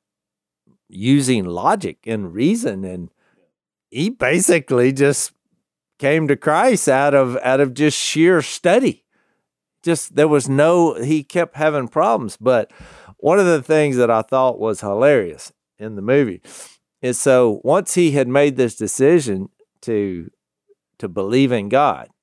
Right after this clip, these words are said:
and he, he was very adamant. He's like, didn't, he didn't, at this stage, 'cause he, he came to Christ in stages, wasn't saying that he became a man. He wasn't ready to deal with that. But he's like,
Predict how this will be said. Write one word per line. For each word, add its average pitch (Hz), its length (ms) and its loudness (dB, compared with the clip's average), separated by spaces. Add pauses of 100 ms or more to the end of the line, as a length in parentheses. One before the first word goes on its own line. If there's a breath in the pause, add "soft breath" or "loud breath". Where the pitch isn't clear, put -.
(220)
and 107 120 -10
he, 180 180 -4
he 156 200 0
was 202 140 -4
very 226 420 2
adamant. 160 420 0 (240)
He's - 120 -20
like, 160 320 -6
didn't, 214 280 2
he 170 140 0
didn't, 285 420 0 (160)
at 131 140 -6
this 226 180 2
stage, 139 640 0 (140)
'cause 127 160 -4
he, 120 200 -4
he 117 120 -14
came 151 280 -6
to 117 80 -10
Christ 127 340 -4
in 104 80 -8
stages, 120 500 -6 (1000 soft breath)
wasn't 175 220 -2
saying 220 260 4
that 165 100 2
he 139 60 4
became 127 380 -2
a 95 60 -10
man. 123 340 -2
He 113 80 -4
wasn't 135 220 0
ready 131 280 0
to 95 120 -14
deal 104 260 0
with 92 100 -8
that. 110 280 -4
But - 100 -14
he's 120 160 -8
like, 123 260 0